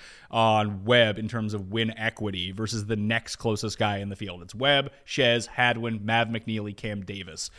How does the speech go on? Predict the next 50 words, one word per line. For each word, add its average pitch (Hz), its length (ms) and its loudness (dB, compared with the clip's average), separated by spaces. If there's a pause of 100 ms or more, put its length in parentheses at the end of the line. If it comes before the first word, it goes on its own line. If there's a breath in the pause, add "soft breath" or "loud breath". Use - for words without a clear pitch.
(200 soft breath)
are 110 80 -4
one, 104 180 -2
two, 110 160 -6
three, 104 220 -6
four, 101 200 -8
five. 104 220 -4
Jason 277 300 2
Day 156 160 4
is 117 180 0
actually 131 360 2
number 113 220 -2
six. 117 300 -6 (240 loud breath)
I 214 100 8
think 262 180 4
he, 233 360 0
there's 196 200 2
three 254 260 -2
guys 131 440 6 (600 soft breath)
that 151 140 10
I 147 100 12
wrote 139 300 8
up, 120 420 6
uh, 117 260 4
in 120 120 0
terms 123 340 0
of 117 300 4
who 165 180 2
could 160 180 -2
really 143 280 2
help 127 300 0
you 127 140 0
this 110 240 -4
week. 95 140 -8
'Cause 107 100 -10
Tambo 254 300 2
always 185 300 4
kinda 147 180 2
mentions 107 360 -2
this. 90 200 -8
On 117 120 -2
weeks 214 200 -2
where 247 140 2
no 135 100 2
one 135 120 2
really 131 160 2
seems 127 240 -2
to 101 60 -10
give 110 160 -4
a 143 40 -6
shit, - 380 -2